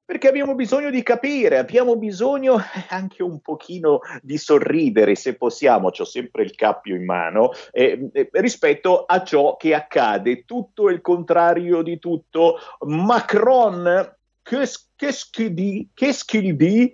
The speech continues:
Che mi ricordo il francese, un pochino appena appena. Macron, qu'est-ce que dit Macron? È il président de la République française.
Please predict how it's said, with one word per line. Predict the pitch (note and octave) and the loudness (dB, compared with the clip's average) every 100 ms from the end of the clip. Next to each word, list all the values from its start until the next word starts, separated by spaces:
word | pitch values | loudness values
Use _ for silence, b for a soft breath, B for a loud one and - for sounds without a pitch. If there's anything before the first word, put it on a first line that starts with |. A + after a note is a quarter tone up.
| _ - | _ -6
Che | G3+ | -2
mi | - A3 | 2 2
ricordo | B3+ B2 F#2 G#2 | 4 4 6 2
il | |
francese, | - G#2+ A2 G2 F2+ G#2+ | 2 -2 0 -2 0 -2
un | B2 | -2
pochino | F3 A#3 D#3 | -4 -2 0
appena | - C#3 C3+ | 0 0 -2
appena. | A#2 A#2 G2+ G2+ | -2 -2 -2 0
Macron, | B2+ G3+ G#3+ - A3 C4+ C4 - | 2 0 0 0 2 2 0 -8
qu'est-ce | - D4+ - - - | -4 -4 -4 -10 -6
que | A3 F#3 | -4 -4
dit | G3+ G3+ F#3 | -4 -4 2
Macron? | F3+ F3 - E3+ F#3+ A3+ C3+ D3 D#3+ E3 G#3+ G3+ B | 2 0 -4 0 2 4 4 4 -2 -8 -6 -4 B
È | D3+ | 4
il | F3+ F3 | 4 0
président | D3+ F3 F#3 - F3+ D#3 F#3 F#3+ G#3 | -4 -2 -2 -2 -2 2 2 2 0
de | F3+ E3+ | 0 2
la | D#3+ | 2
République | E3+ E3+ E3+ E3 F3+ | 2 -4 -4 -4 -4
française. | E3+ E3 E3 D3+ - A#3+ C4+ C#4 A3+ C#4 D4 D4 | -2 -2 -2 -6 -2 2 4 4 0 -2 0 0